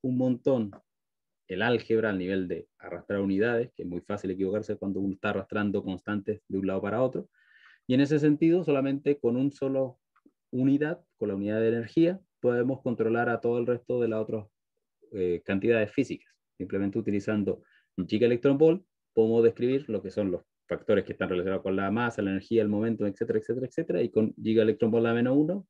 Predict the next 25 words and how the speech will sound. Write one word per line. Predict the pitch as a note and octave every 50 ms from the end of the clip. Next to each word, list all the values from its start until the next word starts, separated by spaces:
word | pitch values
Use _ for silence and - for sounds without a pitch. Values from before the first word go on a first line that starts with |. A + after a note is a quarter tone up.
| _ _ _ _ _ _ _
los | - C3 C3 B2+
factores | - - B2 A#2+ - C3+ C3 B2 B2
relacionados | A#2+ A#2 A2 - A2+ A2+ A#2 A#2+ A#2 A2+ -
con | - A#2 A2+ A2 A#2 A#2+ - _ _
escalas | - G2+ - _ - A2 A2 A2 G#2
de | G#2 G2+
tiempo | G2+ - A2+ A2+ A2 G2 G2 A#2+ B2 A#2+ A2
y | G2+
escalas | F#2+ - - G#2 G2 F#2 -
de | - E2+
energía. | D#2+ D#2 - - - - - _ _ _ _ _ _ _ _ _ - - - - - _ _ _ _ _ _ _ _ - _
Bien, | - F3+ E3+ - - - - _ _ _ _ -
simplemente | - B2 B2 C#3 C3+ C#3+ C#3+ C#3+ D#3 D3+
para | D3+ D3 C#3 C3+ C3 C3+
ir | C#3+ C#3+ C#3 C#3
ya | C#3 C3+ C3 C3
terminando, | - C#3 C#3+ D3 D#3 D#3+ D#3+ F3+ G#3 G#3+ G#3 _ _ _ _ _ _ _ _ _ _ _ _ _ _ _ _ _ _ _ _ _ _ -
eh, | A2 G#2+ G#2
por | - A2 G#2+
ejemplo, | G#2+ G2 B2 A2+ B2 A#2+ -
¿cuál | - C3 C3
es | C3+
una | C#3 C#3 C#3
simplificación | C3+ - C#3 A#2+ A#2 A#2+ A2 A2+ A2+ G2+ - D3 C#3+ B2+
que, | - C3+ B2+ A#2+ A2+ G#2+ G#2+ G2+